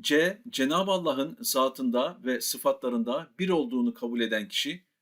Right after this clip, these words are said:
Evet arkadaşlar, bu Hanif kavramının tanımı. Dolayısıyla doğru cevabımız C seçeneği olacak. Diğer şıklara da bakalım.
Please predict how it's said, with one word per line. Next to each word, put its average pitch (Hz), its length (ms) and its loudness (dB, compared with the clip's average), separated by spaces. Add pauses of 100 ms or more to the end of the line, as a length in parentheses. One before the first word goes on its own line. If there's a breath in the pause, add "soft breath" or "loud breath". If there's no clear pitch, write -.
Evet 170 240 0
arkadaşlar, 120 720 2
bu 165 280 -2
Hanif 156 320 -6
kavramının 117 560 0
tanımı. 113 480 -4 (440)
Dolayısıyla 156 840 2
doğru 143 280 2
cevabımız 151 760 2
C 165 220 0
seçeneği 117 520 0
olacak. 107 500 -2 (400)
Diğer 190 200 6
şıklara 135 420 0
da 117 120 2
bakalım. 123 480 -2